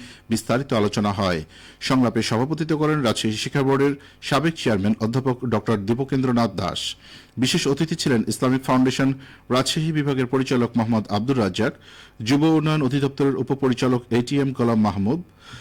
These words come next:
শাহ মখদুম থানার অফিসার ইনচার্জ শবনম মোস্তারি এবং সুজন রাজশাহী সভাপতি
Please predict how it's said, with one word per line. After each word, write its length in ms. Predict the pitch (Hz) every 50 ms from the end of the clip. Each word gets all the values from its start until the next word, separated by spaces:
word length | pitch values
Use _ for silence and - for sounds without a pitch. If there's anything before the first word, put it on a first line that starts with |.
| - - - - - - - - _ _ _ - -
শাহ 220 | - - 135 139
মখদুম 280 | 147 165 160 165 175 175
থানার 240 | - 165 151 156 151
অফিসার 460 | - 127 127 156 147 - 165 147 -
ইনচার্জ 460 | 123 123 127 135 127 123 120 120 - - _ - - -
শবনম 400 | - - 135 135 135 139 139 127
মোস্তারি 340 | 113 113 - - 113 120
এবং 300 | 156 - 123 113 113 117
সুজন 380 | 113 - - 147 139 156 160 156
রাজশাহী 400 | 135 113 110 - - 123 117 123
সভাপতি 640 | 123 - 127 110 110 113 117 - - 131 120 113